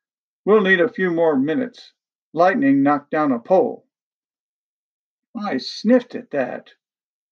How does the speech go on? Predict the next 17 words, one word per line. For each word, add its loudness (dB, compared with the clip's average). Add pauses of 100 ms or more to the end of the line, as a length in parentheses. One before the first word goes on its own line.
I 2
was 2
checking -4
the -8
pole. -14 (500)
When -2
it -6
wobbled, -2 (220)
it -2
was 4
obvious 0
to -10
me 0 (300)
that 0
it -4
needed -4
fixed. -10